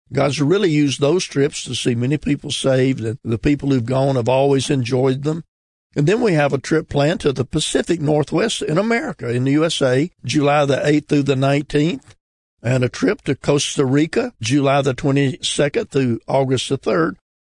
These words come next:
Let me just say again, most of these trips are led by the director for that part of the world, so you're not just thrown out on your own, but we have people going with you.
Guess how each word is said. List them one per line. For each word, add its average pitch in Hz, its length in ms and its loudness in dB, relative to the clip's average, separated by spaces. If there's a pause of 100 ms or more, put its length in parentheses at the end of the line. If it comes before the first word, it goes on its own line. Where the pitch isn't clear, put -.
Let 151 140 2
me 143 100 0
just 143 240 -2
say 139 400 2
again, 135 460 0
most 180 280 -4
of 147 100 -4
these 127 180 0
trips - 320 -6
are 117 100 0
led 131 400 0
by 120 320 0 (100)
the 139 220 0
director 123 640 0
for 135 160 -2
that 127 260 -2
part 135 220 -2
of 143 80 -6
the 156 60 -6
world, 151 420 0
so 120 280 -2 (100)
you're 139 120 0
not 139 220 0
just 139 300 -2 (200)
thrown 139 220 2
out 135 260 2
on 139 220 0
your 131 160 2
own, - 200 0
but - 120 -4
we 127 140 2
have 131 140 0
people 139 300 -2
going 147 280 2
with 170 200 0
you. 254 140 0